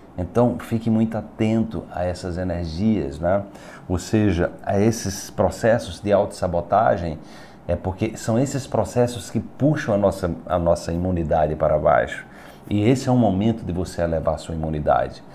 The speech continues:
Então, vigie, é, os seus pensamentos, fique muito atento às notícias negativas que você pode estar se imantando com elas. Ou seja, tenha cuidado com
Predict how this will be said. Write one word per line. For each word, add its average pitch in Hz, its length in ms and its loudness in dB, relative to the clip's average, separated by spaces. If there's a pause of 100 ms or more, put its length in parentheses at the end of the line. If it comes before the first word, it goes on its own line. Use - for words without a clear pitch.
(340)
Então, 110 320 2
vigie, 110 840 2 (320)
é, 92 240 2
os 104 160 -4
seus 98 220 -2
pensamentos, 95 580 -4
fique 110 240 -4
muito 120 240 0
atento 113 560 -2
às 92 160 -2
notícias 98 800 0
negativas 95 800 0
que - 80 -6
você 90 280 -4
pode 90 320 0
estar 90 260 -2
se - 160 -8
imantando 110 840 0
com 90 180 0
elas. 82 420 -2 (1500)
Ou - 80 -4
seja, 95 280 0
tenha 143 180 4
cuidado 139 560 4
com 110 380 0